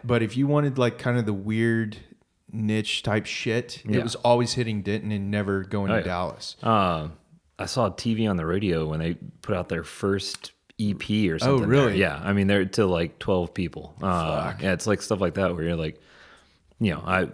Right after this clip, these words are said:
Speaker 2: if it hadn't been for that venue being there at that time, serving smaller crowds and being willing to do that, then
Speaker 1: Yeah.
Speaker 2: I never would have seen some of those shows.
Speaker 1: Man, dude, that's a band that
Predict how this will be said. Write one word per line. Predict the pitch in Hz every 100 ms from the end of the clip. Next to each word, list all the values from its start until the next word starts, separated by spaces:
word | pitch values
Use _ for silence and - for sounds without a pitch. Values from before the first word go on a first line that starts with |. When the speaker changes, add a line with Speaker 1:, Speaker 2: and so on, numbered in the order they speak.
| - - -
Speaker 2:
if | - 101
it | 120
hadn't | 113 101
been | 98
for | 85
that | 87 87 78
venue | 92 104 87
being | 82 85
there | 82 80
at | 80
that | 80
time, | - 95 98 85 80 76 - - _ _
serving | - 113 98 95 90 87 - - _ _ _ - _ -
smaller | - 127 113 104 92
crowds | 110 98 104 110 104
and | 90
being | 95 92
willing | 92 92 90
to | 87
do | 90
that, | 92 104 104
then | 92
Speaker 1:
Yeah. | 82 104 87
Speaker 2:
I | - -
never | 92 82 80
would | 82
have | 82
seen | - 110
some | 98 85
of |
those | 80 82
shows. | - 82 80 -
Speaker 1:
Man, | 127 147 143 117
dude, | 117 120 123 -
that's | 139 160 208
a |
band | 165 143 127 135 160 147 -
that | 117 113 110 - -